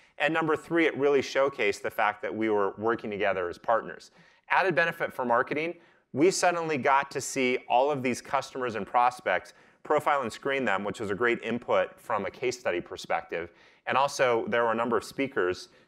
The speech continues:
that came out of that because we could actually hear them talking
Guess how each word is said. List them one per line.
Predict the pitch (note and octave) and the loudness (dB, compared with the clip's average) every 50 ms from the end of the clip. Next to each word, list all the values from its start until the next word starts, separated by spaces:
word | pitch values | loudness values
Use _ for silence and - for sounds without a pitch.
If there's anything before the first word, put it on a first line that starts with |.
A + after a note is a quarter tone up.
| _ - | _ -4
that | - A#2 A#2 | -4 -4 -4
came | - - B2 A2+ | -4 -6 -2 0
out | A2 A2+ A#2+ A#2 | 2 2 2 2
of | F#2+ | 2
that | F2 D#2+ - F2 | 0 0 0 -2
because | G#2 - - A#2+ G#2+ G2 - - - - _ _ - | -6 -2 0 0 0 0 -2 -8 -18 -20 _ _ -2
we | B2+ | -2
could | - - C3+ | -2 0 2
actually | B2+ B2 A#2+ - - A2+ | 0 0 0 -2 -4 -4
hear | G2+ - - C#3 C3 B2+ | -4 -2 0 2 2 2
them | A2+ A#2 G#2 F#2 | 2 0 -2 -4
talking | - - - B2 B2 B2 - - G2+ F2 F2 F2 | -4 0 2 4 4 2 0 -4 -6 -6 -6 -6